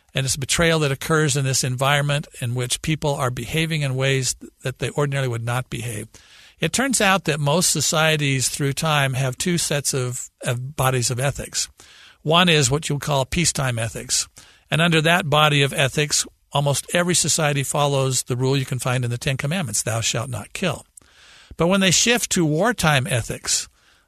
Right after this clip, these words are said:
then, of course, killing becomes allowed under certain circumstances. So here's a case in which people in southern Utah shifted from one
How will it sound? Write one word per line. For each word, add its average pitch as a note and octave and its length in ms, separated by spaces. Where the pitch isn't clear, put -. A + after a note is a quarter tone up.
then, E3+ 380
of D3 80
course, D#3 280
killing F#3+ 420
becomes D3+ 400
allowed D3+ 340
under C3+ 160
certain C3 320
circumstances. A#2+ 960
So D#3 140
here's A3 240
a A#3+ 40
case D#3+ 380
in D3+ 100
which C3+ 200
people E3+ 380
in C3+ 180
southern C#3+ 360
Utah C#3+ 380
shifted D3 420
from C3+ 220
one D#3+ 480